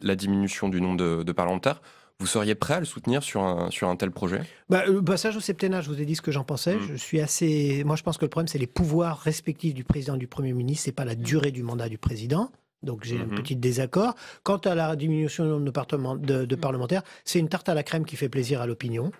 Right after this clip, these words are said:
Speaker 1: Mm.
Speaker 2: Mais, euh, peut-être qu'il faut le faire, mais c'est pas le problème du Parlement aujourd'hui. Le problème du Parlement, c'est qu'on vote des lois n'importe comment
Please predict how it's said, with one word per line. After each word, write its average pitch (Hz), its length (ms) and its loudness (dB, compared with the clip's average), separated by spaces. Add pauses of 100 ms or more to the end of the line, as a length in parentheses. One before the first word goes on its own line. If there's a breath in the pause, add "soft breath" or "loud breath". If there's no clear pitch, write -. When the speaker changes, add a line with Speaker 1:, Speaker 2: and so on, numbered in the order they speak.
(140)
Speaker 1:
Mm. 92 120 -2 (280)
Speaker 2:
Mais, 143 320 4
euh, 131 500 2 (140)
peut-être 233 240 2
qu'il 196 140 2
faut 185 100 4
le 156 60 0
faire, 165 320 0 (220 soft breath)
mais 160 60 4
c'est 156 140 0
pas 202 120 0
le 190 60 -2
problème 160 320 -2
du 135 100 -6
Parlement 131 340 -2
aujourd'hui. 123 240 -2
Le 123 60 -2
problème 185 200 2
du 160 80 0
Parlement, 156 380 0
c'est 160 160 -4
qu'on 143 180 -2
vote 139 180 0
des 135 120 0
lois 131 160 0
n'importe 196 260 -2
comment 151 320 0